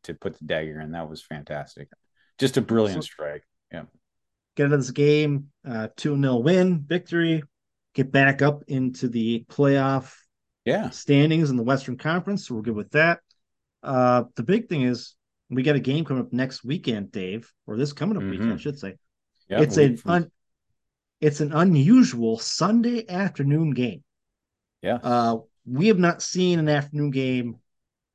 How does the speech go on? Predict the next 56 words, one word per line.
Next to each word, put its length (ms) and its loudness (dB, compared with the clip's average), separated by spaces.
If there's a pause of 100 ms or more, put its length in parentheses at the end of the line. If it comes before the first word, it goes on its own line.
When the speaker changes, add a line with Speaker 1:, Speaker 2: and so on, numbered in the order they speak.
(120)
Speaker 2:
pretty 180 -6
much 140 -4
all, 240 -2
I 80 0
don't 100 0
think 100 -4
we've 100 -6
seen 140 -4
an 60 0
afternoon 260 -4
game 200 -2
all 200 0
year. 440 -8 (800)
And 200 -2
we're 100 2
Speaker 1:
Not 120 4
Speaker 2:
so 80 2
Speaker 1:
that 80 4
I 80 6
Speaker 2:
used 140 2
Speaker 1:
can 80 2
Speaker 2:
to 60 0
that 100 0
Speaker 1:
recall. 360 -2
Yeah. 60 -18
Speaker 2:
for 160 4
a 40 4
while. 340 6
We 80 2
used 220 0
to 60 -2
have 140 0
at 80 -6
least 220 -4
a 20 -10
couple 380 -2
in 80 -4
the 80 -8
year. 260 -8 (580)
Uh, 160 0
we 100 2
have 80 0
a 40 -16
three 240 -4
thirty 280 0
match. 560 0
I 60 -10
think 120 0
it's 100 -8
three 180 -2
thirty, 220 -8
right? 220 -4 (640)
Speaker 1:
It's 260 -12
three 240 0
thirty. 1200 -2
Yeah. 240 -2